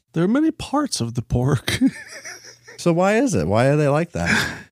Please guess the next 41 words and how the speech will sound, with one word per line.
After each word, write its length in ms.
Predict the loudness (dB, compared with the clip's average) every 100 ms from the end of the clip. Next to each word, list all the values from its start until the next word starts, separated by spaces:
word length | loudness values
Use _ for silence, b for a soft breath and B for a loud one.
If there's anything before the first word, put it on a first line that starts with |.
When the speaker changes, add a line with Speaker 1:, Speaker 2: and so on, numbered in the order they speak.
| _ _ _
Speaker 1:
Why? 260 | 0 2 2
I 100 | 2
don't 140 | 2
know. 220 | 0 -2 -6 _ _ _ 0
Speaker 2:
I 80 | 4
think 180 | 4 4
it's 280 | 2 -4 -4
just, 380 | 0 0 2
uh, 280 | 2 2 0 -4 _ _ _
Speaker 1:
They 80 | 0
don't 80 | 2
want 120 | 4
to 40 | 2
remind 380 | 2 4 2 0
you 80 |
'cause 160 | -4 -2
cows 260 | 0 2 4
are 60 |
Speaker 2:
Right. 140 | 2 2
Speaker 1:
cute. 280 | 2 2 0
Speaker 2:
That's 240 | 2 2 2
what 120 | 0
it 100 | 0
is. 180 | -2 0
That's 200 | 0 2
what 60 |
I'm 40 | 2
trying 200 | 2 2
to 60 |
say. 300 | 0 -2 -4 -6
Speaker 1:
And, 220 | -4 -2 0
um, 480 | 0 0 -2 -4 -2
Speaker 2:
It's 160 | 0 2
a, 160 | 0 2
it's 160 | 0 2
a 60 |
reminder 880 | 2 2 4 4 4 4 4 2 0 -6 _ _ -6
of 480 | 0 2 2 2
what 220 | 2 2 4
you're 160 | 4
actually 640 | 4 2 2 0 2 0